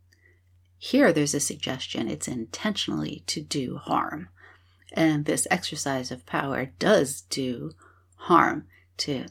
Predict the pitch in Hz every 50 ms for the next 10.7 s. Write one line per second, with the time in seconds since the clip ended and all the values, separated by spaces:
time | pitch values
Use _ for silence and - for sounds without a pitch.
0 | - - 156 151 151 151 147 139 135 - 147 147 - 240 226 214 214 - - -
1 | - - - - - - - - - - 143 - - - - - - 170 160 147
2 | - - - 151 147 143 - - 139 135 - - - - - - - - - -
3 | - - - - 151 135 135 - - 165 165 156 147 139 - 143 - 135 127 127
4 | 147 - - - 151 - _ _ _ _ _ _ _ _ _ _ _ _ _ _
5 | _ _ _ _ _ _ _ _ _ _ _ _ _ _ _ _ _ - - -
6 | - - _ - - _ _ _ - 196 190 190 196 214 247 269 262 202 196 -
7 | - 196 202 185 175 165 160 170 - 277 294 - 233 196 180 165 160 147 139 135
8 | 131 123 123 - 110 - 139 147 - - - - - - - - - - - -
9 | - - - - - 160 - - 175 170 165 - - - - - - 147 135 135
10 | 160 - - - - - 135 123 127 151 156 175 -